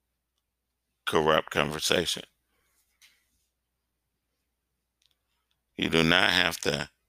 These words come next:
give in to bad situations. There is a, um,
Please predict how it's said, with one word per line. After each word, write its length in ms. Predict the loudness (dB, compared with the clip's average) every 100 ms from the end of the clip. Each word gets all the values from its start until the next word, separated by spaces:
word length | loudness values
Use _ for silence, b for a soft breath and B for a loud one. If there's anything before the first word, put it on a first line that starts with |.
| _ -8
give 240 | 0 2 4
in 440 | 2 0 -4 -10 _ _ _ _ _ _ _ _ _
to 120 | -8
bad 360 | 0 2 2 0
situations. 960 | -4 -6 -8 -8 -8 -8 -12 -18 -20 -20 _ _ _ _ _ _ _ _ _ _ _ _ _ _ _ _ _ _ _ _ _ _ _ _ _ _ _ _ _ _ _ _
There 320 | 2 6 6 4
is 600 | 2 2 2 0 -4 -6 -2
a, 540 | 0 0 -2 -6 -10 _ _ _ _ _ _ _ _ _ _ _ _ _ _ _ -8
um, 640 | -4 -2 -4 -6 -8 -12